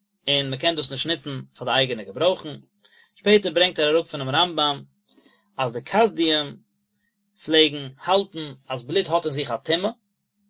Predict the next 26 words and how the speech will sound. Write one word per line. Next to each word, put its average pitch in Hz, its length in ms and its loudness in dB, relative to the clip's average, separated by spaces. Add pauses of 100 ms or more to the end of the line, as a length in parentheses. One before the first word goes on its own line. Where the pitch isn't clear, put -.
(600)
און 147 100 -4
נאר 214 240 4
די, 202 300 6
וואס 170 180 -2
האבן 165 100 -2
זיך 143 120 -6
געוואלט 160 300 0
באהעפטן 156 640 -4
מיט 135 160 -8
די 135 80 -6
שדים, 160 580 0 (640)
אין 139 100 -4
הערן 170 260 0
פון 143 80 -14
זיי 165 240 2
חסידות, 180 480 -2 (380)
זיי 185 260 4
פלעגן 185 300 2
עסן 156 340 0
בלוט. 147 300 -4 (600)
די 135 80 -12
תורה 190 200 8 (340)
האט 139 100 -6
געוואלט 156 500 2
קומען, 165 360 -6 (280)
ארויסציען 151 600 0